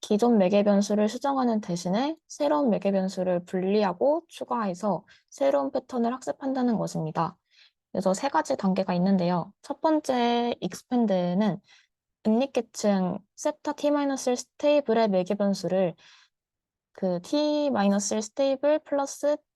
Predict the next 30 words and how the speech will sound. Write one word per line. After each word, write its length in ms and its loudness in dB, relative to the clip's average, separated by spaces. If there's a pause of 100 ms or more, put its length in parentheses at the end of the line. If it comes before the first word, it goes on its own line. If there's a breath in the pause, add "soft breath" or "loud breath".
(260)
세타 400 -2
T 180 0
뉴로 460 2
확장해서 720 -4
새로운 400 2
패턴을 420 -4
학습할 400 -4
수 180 -8
있는 380 0
모델 320 2
용량을 440 2
높이게 340 -6
됩니다. 460 -6 (500 soft breath)
다음에 340 4
프리즈 360 2
단계에서는 760 2 (480 soft breath)
세타 280 -2
T 200 -2
마이너스 460 0
일 80 0
스테이블이 760 0 (520)
다시 320 0
작성되는 580 0
것을 280 -4
방지하기 600 0
위해 200 0
동결합니다. 1040 -2 (400 soft breath)
이때 500 2
오래된 460 2
패턴이 640 -2